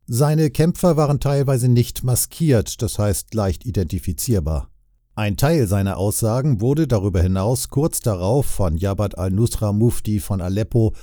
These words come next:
fast wörtlich bestätigt. Andere Voraussagen über das Desinteresse der Rebellen an einem Waffenstillstand und an den internationalen Hilfskonvois haben sich ebenfalls bestätigt.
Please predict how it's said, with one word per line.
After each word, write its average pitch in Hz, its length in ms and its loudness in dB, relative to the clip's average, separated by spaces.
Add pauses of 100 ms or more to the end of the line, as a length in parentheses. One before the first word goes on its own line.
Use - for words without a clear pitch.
(120)
fast - 480 -2
wörtlich 98 420 0
bestätigt. 104 760 -2 (320)
Andere 110 360 0
Voraussagen 117 840 0
über 85 240 -2
das - 200 -4
Desinteresse 98 720 -2
der 82 140 -2
Rebellen 101 480 0
an 80 160 -4
einem 78 320 -4
Waffenstillstand 104 1040 0 (260)
und 90 260 -2
an 82 140 -2
den 78 140 0
internationalen 90 760 -2
Hilfskonvois 98 920 0
haben 113 180 0
sich 110 240 -4
ebenfalls 71 540 -2
bestätigt. - 720 -6